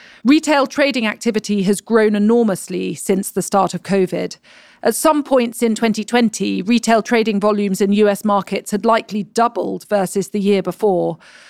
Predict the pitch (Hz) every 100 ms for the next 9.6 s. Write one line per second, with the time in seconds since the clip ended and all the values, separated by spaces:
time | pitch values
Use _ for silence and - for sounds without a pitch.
0 | - - 277 - 294 285 - - 302 349
1 | - 220 - 196 254 254 - 185 156 196
2 | - - - - - _ 190 247 262 269
3 | 247 240 202 - 233 - 190 175 170 165
4 | _ _ _ _ _ - 247 269 254 240
5 | 226 180 226 214 214 233 214 214 202 202
6 | 190 - 190 - 254 262 185 185 180 -
7 | - - - 240 240 220 285 - 320 349
8 | 311 285 277 233 220 190 180 185 - 180
9 | 180 180 156 - 175 185